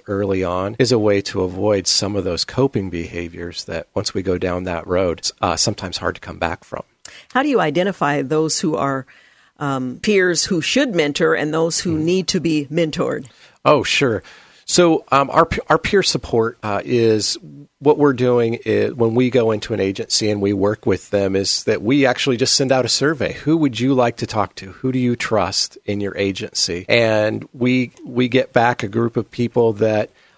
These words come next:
Speaker 1: um, as we ask around and follow up with that, they say, "Oh, I would, I would go talk to that person. They already do this. They don't
Speaker 2: Mm.
Speaker 1: even need a title. Um, they're just a good listening ear and a support, and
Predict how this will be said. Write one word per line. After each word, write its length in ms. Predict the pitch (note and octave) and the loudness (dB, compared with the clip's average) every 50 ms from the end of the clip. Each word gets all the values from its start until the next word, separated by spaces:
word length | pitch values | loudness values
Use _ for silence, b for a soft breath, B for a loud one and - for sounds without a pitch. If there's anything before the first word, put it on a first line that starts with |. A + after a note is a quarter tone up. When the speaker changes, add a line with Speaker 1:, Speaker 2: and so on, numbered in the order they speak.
| b | b
Speaker 1:
um, 260 | b G#2 G#2 G2+ G2+ - - _ _ - | b 2 2 2 0 -4 -10 _ _ 2
as 340 | G#2 G#2 G#2 G2+ - - - | 4 4 4 2 0 -2 -2
we 240 | - A#2+ A#2+ A#2 A2+ | 0 2 4 4 4
ask 300 | G#2 G#2 - - - - | 4 2 2 0 0 0
around 240 | G2+ G2+ G#2 A2 | 0 2 2 2
and 120 | A2+ G#2 - | 0 0 0
follow 300 | - G#2+ G#2+ G#2+ G2+ F#2+ | 2 2 4 4 4 2
up 180 | G2 G#2+ - | 2 2 2
with 140 | - G#2+ G#2 | 0 0 2
that, 220 | - B2 A#2 - G2 | 2 0 0 0 -2
they 120 | G#2 G2 | -4 -4
say, 220 | - - G#2 F2+ - G2+ | -4 -4 -4 -4 -2 0
"Oh, 100 | G2 F#2+ | 0 2
I 140 | F#2 G2 | 2 0
would, 180 | F2+ F2+ F#2 - - _ - | 0 -2 -6 -8 -12 _ -8
I 80 | G2+ | -6
would 160 | G2 G2 F#2 - | -6 -6 -4 -4
go 100 | G2+ F#2 | -4 -4
talk 260 | - G#2 F#2+ F#2 - | -2 -2 -2 -2 -2
to 80 | G#2 F2+ | -6 -4
that 200 | F2 E2 D#2+ - | -2 -4 -4 -4
person. 460 | - - F#2 F2 - - G2 F#2+ F#2+ | -10 -14 -14 -14 -12 -14 -12 -6 -2
They 160 | A2 A#2 A2+ A2+ | 0 0 0 2
already 460 | - G#2+ G#2+ A2 A2 G#2+ G#2+ G2+ F#2+ | 2 2 2 2 2 0 0 -2 -4
do 260 | E2 - G2 F#2 F#2 | -2 -2 -2 -2 0
this. 300 | F#2+ G#2+ G#2+ G#2 - - | 0 -2 -2 -2 -2 0
They 140 | - - - | 0 2 2
don't 120 | B2 A#2 | 2 2
Speaker 2:
Mm. 60 | A#2 | 2
Speaker 1:
even 220 | G#2+ G#2 A2 G#2 G#2 | 0 0 0 -2 -2
need 200 | G2+ G2+ A2 G#2+ | -2 0 0 0
a 60 | G#2+ | -2
title. 600 | - - - - G#2 G#2+ G#2 F#2+ E2+ D#2 E2 - B B B B B B B B B | -4 -4 -4 -2 0 0 2 0 0 0 -2 -4 B B B B B B B B B
Um, 180 | G#2+ F#2+ F#2 | -2 -2 -2
they're 220 | G2 G#2 A#2+ A2+ G#2+ | 0 2 2 2 2
just 240 | A#2 A2+ - - G2 | 2 -2 -2 -4 -6
a 40 | |
good 260 | F2 - A2 A2 A2+ - | -6 0 0 0 2 2
listening 460 | G#2 G2 - - - A2+ G#2+ G2+ G2 | 0 0 2 2 0 0 -2 -2 0
ear 200 | F#2+ F#2 F#2 G2 | 0 0 2 2
and 100 | G2 F#2+ | 0 0
a 60 | F2+ | 0
support, 560 | - - - - - - A2 G2+ G2 G2+ - _ - | -2 -2 -4 -4 -6 -4 -2 0 0 0 -2 _ -4
and 420 | - G2 F#2+ F#2+ F#2 E2+ D#2+ - | -2 0 0 0 0 -4 -6 -12